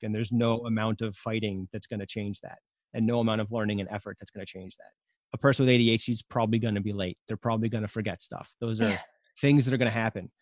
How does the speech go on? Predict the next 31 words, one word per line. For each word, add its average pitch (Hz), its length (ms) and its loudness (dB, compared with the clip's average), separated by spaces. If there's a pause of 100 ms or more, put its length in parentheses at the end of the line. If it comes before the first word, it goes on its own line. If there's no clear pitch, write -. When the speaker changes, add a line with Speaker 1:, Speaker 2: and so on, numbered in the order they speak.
(320)
Speaker 1:
So 139 180 2
knowing 143 380 8
that 131 140 6
in 123 80 0
advance 113 760 0 (760)
means 120 280 4
that 117 100 2
you 117 120 2
can 117 120 -2
allow 110 280 2
for 113 180 -4
that, 87 300 -8 (340)
get 120 160 0
workarounds, 101 680 -4
and 113 140 -6
figure 160 220 4
out 143 160 6
how 147 80 4
to 143 80 4
help 170 180 6
them 127 140 8
be 113 100 4
on 98 160 0
time, 104 380 0
even 113 240 2
though 107 120 -2
they're 104 120 -2
really 101 200 -4
bad 95 260 -6
at 95 160 -10
it. - 100 -18